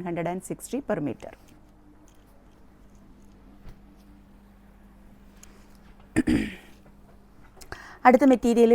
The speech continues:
വീണ്ടും ജോർജറ്റ് തന്നെ ലൈക്ര മെറ്റീരിയലാണ് വരുന്നത്. അതിൽ ഫുൾ വർക്ക്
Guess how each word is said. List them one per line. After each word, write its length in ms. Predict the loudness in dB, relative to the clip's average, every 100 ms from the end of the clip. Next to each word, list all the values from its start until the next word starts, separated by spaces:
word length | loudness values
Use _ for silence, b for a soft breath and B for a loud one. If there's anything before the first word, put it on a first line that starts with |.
| 4
വീണ്ടും 260 | 2 0 2
ജോർജറ്റ് 400 | 2 2 -2 -2
തന്നെ 200 | -4 -2 0 2
ലൈക്ര 320 | 2 2 2 2
മെറ്റീരിയലാണ് 580 | -2 0 2 4 2 2
വരുന്നത്. 340 | 0 2 2 0 -2 B B 2
അതിൽ 200 | 4 4 4
ഫുൾ 200 | 4 2 4 4 4 4 4 2 -16 0 2
വർക്ക് 340 | 2 0 4